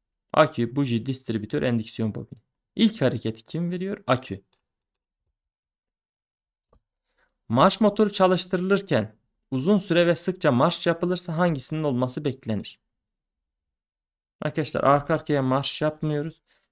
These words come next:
Araç çalışmazsa biraz bekleyip sonra tekrar marş yapıyoruz. Eğer arka arkaya yaparsa aküyü boşaltırız. Vantilatör kayışı hangisine hareketi iletir?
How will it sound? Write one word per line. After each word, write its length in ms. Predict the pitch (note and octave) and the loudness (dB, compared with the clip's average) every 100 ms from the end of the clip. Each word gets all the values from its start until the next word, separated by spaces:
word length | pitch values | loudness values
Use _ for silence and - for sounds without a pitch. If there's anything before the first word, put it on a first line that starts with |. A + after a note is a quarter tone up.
| - | 0
Araç 300 | D3+ E3 E3 | 2 2 0
çalışmazsa 640 | F3 E3 - E3+ - C#3 | -2 -2 -2 -4 -2 -2
biraz 280 | D3 D#3 C#3+ | 0 0 -2
bekleyip 360 | D3 - E3+ E3+ | -6 -2 -4 -4
sonra 240 | E3 D#3+ | -4 -4
tekrar 320 | - D#3 B2+ G#2+ | -4 -2 0 2
marş 340 | G2+ G2+ - | 0 -2 -6
yapıyoruz. 460 | G#2+ - G2 - - _ _ - | -10 -8 -10 -10 -20 _ _ 2
Eğer 200 | C#3+ E3 | 6 6
arka 260 | E3 D3 | 4 2
arkaya 240 | E3 D#3+ C#3 | -2 0 0
yaparsa 400 | D3+ E3+ E3 - | 2 0 -2 -2
aküyü 360 | D3+ - D3 | -2 -4 -4
boşaltırız. 680 | C3+ A#2+ B2 A2+ F#2+ F2+ - _ _ _ _ _ _ _ _ _ _ _ _ _ _ _ _ _ _ _ _ _ - | -4 -2 -4 -4 -8 -10 -16 _ _ _ _ _ _ _ _ _ _ _ _ _ _ _ _ _ _ _ _ _ 0
Vantilatör 600 | A#2+ D#3 G3 G3 G3+ A3 | 4 4 6 4 4 2
kayışı 280 | G#3 F#3+ G3 | 4 4 4
hangisine 460 | F#3+ G3+ E3 F3+ F3 | 4 4 2 0 2
hareketi 480 | D#3 D3 D3+ - | 2 2 0 0
iletir? 460 | C#3+ A2+ A2 - - | 0 -2 -4 -10 -12